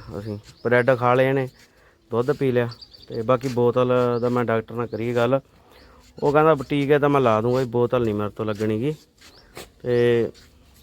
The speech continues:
ਹੁਣ ਐਂ ਜੇ ਹੁਣ ਨਹੀਂ ਬੰਨ੍ਹਦੇ ਤਾਂ ਇਹ ਨਾ ਜੀ, ਅਹ,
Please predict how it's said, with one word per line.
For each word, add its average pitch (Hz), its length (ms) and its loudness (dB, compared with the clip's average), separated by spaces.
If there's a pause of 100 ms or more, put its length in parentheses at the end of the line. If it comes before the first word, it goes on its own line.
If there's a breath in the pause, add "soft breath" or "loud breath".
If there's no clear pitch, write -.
(200)
ਹੁਣ 127 400 0
ਐਂ 165 340 4
ਜੇ 156 80 2
ਹੁਣ 160 160 2
ਨਹੀਂ 151 280 2
ਬੰਨ੍ਹਦੇ 160 360 2
ਤਾਂ 151 120 2
ਇਹ 156 140 2
ਨਾ 170 80 2
ਜੀ, 165 100 0
ਅਹ, - 720 -6